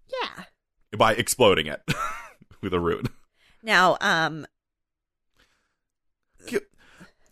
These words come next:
Speaker 2: Clary, what? I, I, I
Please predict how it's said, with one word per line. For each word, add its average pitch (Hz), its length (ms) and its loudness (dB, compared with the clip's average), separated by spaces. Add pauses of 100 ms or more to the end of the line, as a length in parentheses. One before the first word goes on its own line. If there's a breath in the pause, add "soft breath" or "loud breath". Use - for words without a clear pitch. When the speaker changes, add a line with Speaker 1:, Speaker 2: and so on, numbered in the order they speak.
(120)
Speaker 2:
Clary, 196 760 6 (440)
what? 180 500 0
I, 151 300 0
I, 170 260 2
I 185 120 4